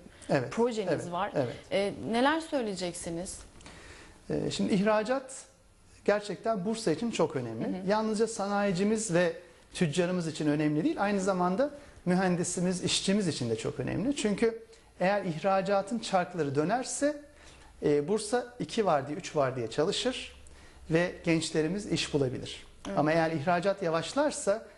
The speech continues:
Speaker 1: e, bu Bursa için işsizlik demek, yoksulluk demek,
Speaker 2: Hı hı.
Speaker 1: e, geleceğimizin kararması demek. Şimdi son iki yılın istatistiklerine baktığımızda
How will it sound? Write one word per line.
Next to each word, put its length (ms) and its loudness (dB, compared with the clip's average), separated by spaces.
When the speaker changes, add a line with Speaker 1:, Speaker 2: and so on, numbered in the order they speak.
Speaker 1:
e, 200 4
bu 140 -2
Bursa 240 0
için 360 0
işsizlik 520 0
demek, 380 -2
yoksulluk 600 0
demek, 240 2
Speaker 2:
Hı 580 -8
hı. 60 4
Speaker 1:
e, 80 4
geleceğimizin 720 2
kararması 600 0
demek. 320 -6
Şimdi 200 0
son 260 2
iki 240 -2
yılın 300 2
istatistiklerine 720 0
baktığımızda 760 -2